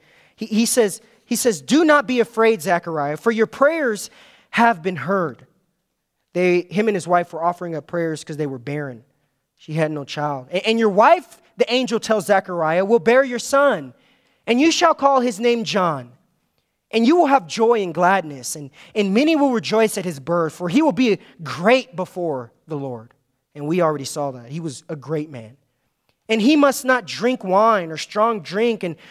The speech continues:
he will be filled with the Holy Spirit, even from his mother's womb." John the Baptist had his, the Holy Spirit when he was in the womb of his, of his mom. I mean, a great man.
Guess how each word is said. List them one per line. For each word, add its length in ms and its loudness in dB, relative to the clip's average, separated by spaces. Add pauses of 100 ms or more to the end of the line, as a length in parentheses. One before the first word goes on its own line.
(140)
he 120 4
will 120 0
be 120 0
filled 380 2
with 100 0
the 120 2
Holy 320 2
Spirit, 680 -4 (320)
even 320 2
from 180 2
his 160 -2
mother's 460 -2
womb." 380 0
John 380 2
the 80 -6
Baptist 440 -2
had 160 0
his, 160 -6 (220)
the 80 0
Holy 280 2
Spirit 440 -2
when 140 -4
he 100 0
was 160 -4
in 80 -2
the 80 0
womb 320 2
of 100 -6
his, 220 -10 (320)
of 120 4
his 160 -8
mom. 600 0 (400)
I 60 -4
mean, 260 0
a 80 2
great 480 -2
man. 400 -6